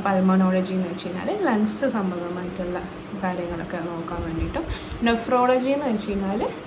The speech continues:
നമ്മളുടെ ലിവർ, ഏഹ്, കിഡ്നി അങ്ങനെയുള്ള സംഭവങ്ങളൊക്കെയാണ് നെഫ്രോളജി നോക്കുന്നത്. യൂറോളജി എന്ന് വെച്ച് കഴിഞ്ഞാൽ മൂത്രാശയ സംബന്ധമായിട്ടുള്ള അസുഖങ്ങളൊക്കെ ഉണ്ടാവുമല്ലോ, അപ്പോൾ അതിനാണ് യൂറോളജി ഡിപ്പാർട്ട്മെൻറ്റിൽ കാണിക്കുന്നത്. അപ്പം ഇത് കുറച്ച്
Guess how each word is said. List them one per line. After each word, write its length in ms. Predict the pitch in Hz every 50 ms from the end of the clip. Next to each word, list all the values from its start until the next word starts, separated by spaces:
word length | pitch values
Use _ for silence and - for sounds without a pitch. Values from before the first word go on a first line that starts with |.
| - 220
നമ്മളുടെ 420 | 202 202 202 190 190 190 202 208 190 - 208 190 - 214 202
ലിവർ, 320 | 196 190 180 185 190 185 226 349 392 - - - - - - - - - 190
ഏഹ്, 280 | 185 185 180 180 180 185 185 -
കിഡ്നി 280 | 196 190 - 190 190 190 190 196
അങ്ങനെയുള്ള 420 | 202 202 208 214 220 208 196 185 185 190
സംഭവങ്ങളൊക്കെയാണ് 760 | 196 190 190 190 185 185 190 185 180 - - - 190 190 202 220 214
നെഫ്രോളജി 560 | 202 202 - - 226 226 220 226 226 208 214 226 208
നോക്കുന്നത്. 400 | 175 156 - - 165 165 165 - - - - 208 214
യൂറോളജി 600 | 226 226 226 233 240 240 240 247 247 240 240 254 262
എന്ന് 100 | 269 269 254
വെച്ച് 180 | 226 220 - 220
കഴിഞ്ഞാൽ 300 | 208 202 202 208 214 240 359 - - - - - - - - 226
മൂത്രാശയ 720 | 233 240 240 240 220 262 254 254 254 254 - - 262 262 262 269 269 262 254 -
സംബന്ധമായിട്ടുള്ള 720 | 254 240 233 226 233 226 233 226 226 220 220 214 226 220 214 196
അസുഖങ്ങളൊക്കെ 560 | 202 - 196 190 180 180 180 175 170 - - 165 156
ഉണ്ടാവുമല്ലോ, 440 | 151 - - - 156 139 - 160 - - - - 196
അപ്പോൾ 160 | 190 208 196 190
അതിനാണ് 400 | 190 196 214 220 220 202 196 226 269 269 233
യൂറോളജി 480 | 190 180 180 185 185 185 175 - 190 180 180
ഡിപ്പാർട്ട്മെൻറ്റിൽ 560 | 165 - - - - - - 165 165 180 180 - 185
കാണിക്കുന്നത്. 540 | 165 160 160 - - - - - - - 403 - - - - - - - - - - - - - 262
അപ്പം 180 | 240 269 277 262 - - - -
ഇത് 100 | - - 311 -
കുറച്ച് 260 | 262 220 - - 254